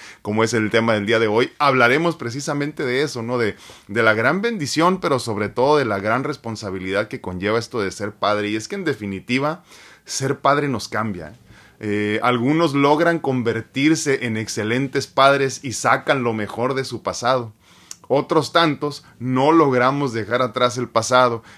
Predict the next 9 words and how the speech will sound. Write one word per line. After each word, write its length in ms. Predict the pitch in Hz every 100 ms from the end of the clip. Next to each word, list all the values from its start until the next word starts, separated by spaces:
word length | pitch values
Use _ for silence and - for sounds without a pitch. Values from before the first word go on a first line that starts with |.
| -
y 100 | 117
arrastramos 760 | 117 120 110 131 135 147 143
a 60 | 120
nuestros 440 | 113 101 104 101
hijos 320 | 127 123 131
con 180 | - 104
nosotros, 560 | 95 90 101 - 101 85
desafortunadamente, 1040 | 85 87 92 87 85 92 90 78 80
¿no? 80 | 73